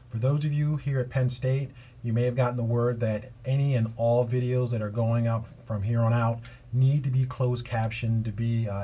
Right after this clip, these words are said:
A D A, uh, compliant. So, um, some of you kind of step back from it, but if you really think about it, or after this video, you should be able to see that it's not that difficult. The biggest thing you'll have to worry about is actually having to,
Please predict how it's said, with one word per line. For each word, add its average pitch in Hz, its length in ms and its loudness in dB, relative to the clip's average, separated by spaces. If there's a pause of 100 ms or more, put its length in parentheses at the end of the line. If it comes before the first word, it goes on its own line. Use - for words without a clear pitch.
A 120 120 -2
D 117 180 0
A, 110 320 -2 (340)
uh, 104 140 -4
compliant. 107 680 -4
So, 110 380 -2 (340)
um, 107 560 -4 (120)
some 147 200 0
of 147 140 2
you 143 380 0
kind 127 320 0
of 117 260 -2
step 123 480 -4
back 131 260 2
from 147 220 0
it, 143 180 0
but 123 240 -2 (360)
if 123 160 -8
you 120 80 -2
really 156 180 2
think 156 180 0
about 123 300 4
it, 123 40 6
or 117 100 4
after 123 280 2
this 123 140 -2
video, 110 580 0
you 107 60 -8
should 147 240 -4
be 139 80 0
able 123 160 0
to 113 60 -4
see 143 140 -6
that 120 140 0
it's 120 200 -6
not 165 300 -2
that 131 260 -2
difficult. 113 500 -4 (320)
The 110 80 -6
biggest 165 580 0
thing 143 260 0
you'll 120 100 2
have 127 220 0
to 151 100 0
worry 120 280 2
about 107 360 -2 (240)
is 113 240 -4
actually 131 480 0
having 127 680 0
to, 113 440 -2